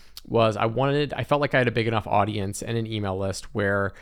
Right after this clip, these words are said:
I wanted to test out what a product would be and kinda share that with, with the world. So what I learned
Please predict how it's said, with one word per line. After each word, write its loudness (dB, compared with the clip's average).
I 0
wanted 2
to -2
test 0
out 2
what 0
a 0
product 0
would -6
be -4
and -2
kinda 4
share 0
that 2
with, -8
with -4
the 2
world. 2
So 4
what 6
I 8
learned 0